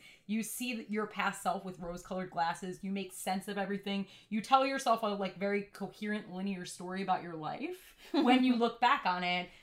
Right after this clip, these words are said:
Speaker 1: But in reality, it can be that it was a lot more messy than it seems when you're trying to make sense of it looking back. So people are like, "Oh, millennials are all over the place. They're switching jobs. They're doing this. They're doing that."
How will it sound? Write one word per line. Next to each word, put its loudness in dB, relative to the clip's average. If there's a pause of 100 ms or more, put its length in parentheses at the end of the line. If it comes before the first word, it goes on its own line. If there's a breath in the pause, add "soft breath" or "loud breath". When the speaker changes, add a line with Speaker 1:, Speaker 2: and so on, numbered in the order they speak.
Speaker 1:
But 0
in 2
reality, 2
it -6
can -2
be -2
that 2
it -6
was -2
a -2
lot 2
more -2
messy -2
than -6
it -12
seems -6
when -2
you're -4
trying -4
to -2
make -6
sense -8
of -4
it -2
looking -10
back. -4 (220 loud breath)
So 6
people 0
are 4
like, 2
"Oh, 4
millennials 0
are 4
all 4
over -2
the -4
place. -2
They're -2
switching -2
jobs. 6
They're -4
doing -2
this. -2
They're -4
doing -4
that." 2